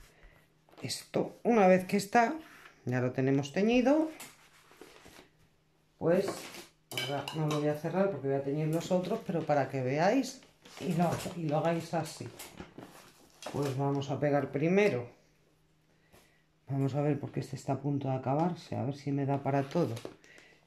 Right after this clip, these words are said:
El de arriba yo lo voy a pegar, si sale, porque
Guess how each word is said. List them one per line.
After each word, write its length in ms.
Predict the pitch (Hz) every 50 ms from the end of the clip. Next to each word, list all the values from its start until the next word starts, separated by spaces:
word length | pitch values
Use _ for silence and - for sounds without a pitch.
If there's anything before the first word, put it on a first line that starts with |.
| _ _
El 200 | - 160 170 175
de 100 | 190 208
arriba 520 | 208 202 220 240 240 226 202 214 233 302 - - - - - _ _ _ _ _ _ _ _ _ _ _ _ _ _ _ _ _ _ _ _ _ _ _ _ _ _ _ _ _ _ _ _ _ _ _ _ - - _ _ _ _ _ _ _ -
yo 200 | 131 135 156 156
lo 140 | 151 160 156
voy 220 | 160 165 170 170
a 120 | 160 156
pegar, 380 | 160 170 165 160 185 196 185 185 - - - - - _ _ _ _ _ _ _ _ _ - - - - - - - _ _ _ _ _ _ _ _ _ _ - - _
si 260 | - - - 139 143
sale, 380 | 135 - - 175 196 208 190 160
porque 440 | 120 123 127 120 127 123 - -